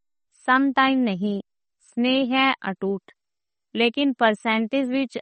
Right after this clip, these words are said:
ਅੰਤਰ ਪੈ ਜਾਂਦਾ ਹੈ। ਅੰਤਰ ਮਿਟਾਉਣ ਦੇ ਲਈ ਕੀ ਮੰਤਰ ਹੈ? ਹਰ ਸਮੇਂ ਮਹਾਦਾਨੀ, ਅਖੰਡ ਦਾਨੀ ਬਣੋ। ਸਦਾ ਦਾਤਾ ਦੇ ਬੱਚੇ, ਵਿਸ਼ਵ ਸੇਵਾਧਾਰੀ ਸਮਾਨ।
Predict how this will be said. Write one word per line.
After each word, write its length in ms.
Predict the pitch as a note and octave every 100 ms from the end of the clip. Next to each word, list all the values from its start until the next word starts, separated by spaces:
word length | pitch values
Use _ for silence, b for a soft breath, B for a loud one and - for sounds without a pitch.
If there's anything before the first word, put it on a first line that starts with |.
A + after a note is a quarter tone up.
| -
ਅੰਤਰ 300 | G#3+ G#3+ B3
ਪੈ 200 | A3 F#3
ਜਾਂਦਾ 320 | F3+ F#3+ G3
ਹੈ। 160 | G#3+ A#3 - _ _ _ _ _ _ - G#3+
ਅੰਤਰ 360 | A#3+ A#3+ C#4+ D4
ਮਿਟਾਉਣ 460 | C#4 B3+ B3 B3
ਦੇ 120 | B3 C4+
ਲਈ 280 | C4+ C4+ B3
ਕੀ 160 | C#4 C#4
ਮੰਤਰ 460 | A#3+ F#3+ F#3 G3
ਹੈ? 260 | G3 A3+ A3+ - _ _ A#3
ਹਰ 180 | B3
ਸਮੇਂ 480 | A#3+ - B3+ C4+ C4+
ਮਹਾਦਾਨੀ, 760 | A#3+ G3 G3 G3 G3 G#3+ A#3 A3+ _ _ _ _ _ - A#3
ਅਖੰਡ 440 | - B3+ D4 C#4
ਦਾਨੀ 460 | G#3 G3+ G3+ G#3+ A#3
ਬਣੋ। 420 | F#3+ F#3 F#3+ G3+ - _ _ _ _ _
ਸਦਾ 520 | - - A#3+ A3+ C#4
ਦਾਤਾ 400 | B3+ A3+ G3+ B3
ਦੇ 120 | B3+ C4+
ਬੱਚੇ, 520 | B3 - - C4+ C4
ਵਿਸ਼ਵ 360 | A3 - A3
ਸੇਵਾਧਾਰੀ 640 | G#3 G#3 F#3+ G#3+ G#3+ A3+ A#3
ਸਮਾਨ। 440 | - A#3 A#3 A#3+